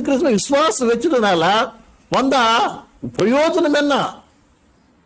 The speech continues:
இந்த விஷயம் நம்ம யோசனை பண்ணணும். அதனால நம்ம விசுவாசம்,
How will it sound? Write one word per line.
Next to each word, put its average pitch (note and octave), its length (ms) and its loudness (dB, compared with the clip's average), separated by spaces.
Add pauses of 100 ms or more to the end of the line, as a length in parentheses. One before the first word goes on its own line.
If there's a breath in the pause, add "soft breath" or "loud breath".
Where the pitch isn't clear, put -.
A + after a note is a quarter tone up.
(1160)
இந்த F3 160 0
விஷயம் A#3+ 260 0
நம்ம B3 160 2
யோசனை A3+ 340 0
பண்ணணும். F#3+ 440 -2 (960)
அதனால D4+ 340 0
நம்ம B3+ 220 0
விசுவாசம், A3+ 760 0